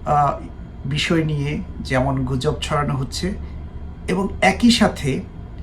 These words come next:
যে সাম্প্রদায়িক সম্প্রীতি নষ্ট হয়ে গেছে, বাংলাদেশে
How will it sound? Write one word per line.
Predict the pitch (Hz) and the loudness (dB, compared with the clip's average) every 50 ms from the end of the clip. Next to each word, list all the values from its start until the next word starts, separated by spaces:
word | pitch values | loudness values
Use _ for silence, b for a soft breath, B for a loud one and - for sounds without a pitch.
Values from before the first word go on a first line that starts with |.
| - - - - - - - - - - - - - - - - - - - - - - - - - - | -12 -12 -12 -12 -12 -12 -12 -12 -12 -12 -12 -12 -12 -12 -12 -10 -10 -12 -12 -10 -10 -10 -10 -8 -4 0
যে | 131 131 | 2 2
সাম্প্রদায়িক | 127 - - 165 165 180 180 - 202 185 185 190 185 180 185 - - - - - - - - - - - - - - - - - - - - | 2 2 4 6 6 6 6 4 4 6 6 6 6 6 4 2 -2 -10 -10 -12 -12 -12 -12 -12 -12 -12 -14 -14 -12 -12 -10 -6 -4 -2 2
সম্প্রীতি | 165 160 160 156 - 165 156 175 160 151 143 | 2 2 2 2 0 0 2 2 2 2 2
নষ্ট | 143 - - - 180 | 2 0 -2 -2 0
হয়ে | 170 170 170 170 160 | 2 2 2 2 2
গেছে, | 160 156 156 - - 170 170 175 - - - B B B B B B B - | 4 2 2 2 0 -2 -2 -2 -4 -6 -8 B B B B B B B -2
বাংলাদেশে | 113 113 120 131 135 143 151 143 147 - - 170 | 2 2 2 4 2 2 0 0 0 0 0 0